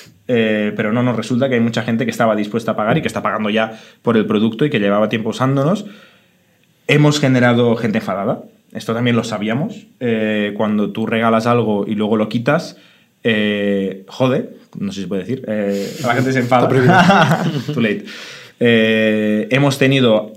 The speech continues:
Speaker 1: algunos pocos casos de gente que, que se lo ha tomado muy mal. Aún y así, muchos de estos han acabado pagando porque no les ha parecido bien cómo hemos gestionado el cambio. Es imposible hacerlo perfecto, hemos intentado hacerlo muy bien,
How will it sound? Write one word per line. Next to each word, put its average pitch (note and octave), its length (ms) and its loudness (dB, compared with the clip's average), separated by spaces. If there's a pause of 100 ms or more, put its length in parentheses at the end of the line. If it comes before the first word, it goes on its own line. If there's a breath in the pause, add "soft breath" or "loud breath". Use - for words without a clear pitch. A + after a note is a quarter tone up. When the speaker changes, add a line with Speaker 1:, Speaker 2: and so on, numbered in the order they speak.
Speaker 1:
algunos C3 500 4
pocos B2+ 320 0
casos A#2 380 -2
de G2 80 -2
gente A2 400 -4
que, G2+ 320 -2
que G#2 80 -8
se - 120 -4
lo G#2+ 80 2
ha G#2+ 60 -2
tomado A2 280 -6
muy G#2+ 160 -4
mal. F3+ 400 0 (460 loud breath)
Aún C#3+ 220 4
y C#3 40 4
así, C3+ 200 0
muchos C#3+ 300 2
de B2+ 60 2
estos B2 220 -2
han A#2+ 100 0
acabado A#2 360 4
pagando B2 440 2
porque G#2+ 360 0
no A#2 240 2
les A#2 140 2
ha A#2 80 0
parecido A#2 380 2
bien A#2+ 160 0
cómo A2 180 -2
hemos G#2+ 140 -4
gestionado A2+ 340 -4
el G#2 80 -10
cambio. A#2+ 400 -2
Es G#2+ 140 -8
imposible G#2+ 400 -6
hacerlo G2 320 -12
perfecto, G2 360 -10
hemos G#2+ 200 -6
intentado A2 360 -2
hacerlo G#2+ 240 -6
muy G#2+ 140 -8
bien, G#2 300 -8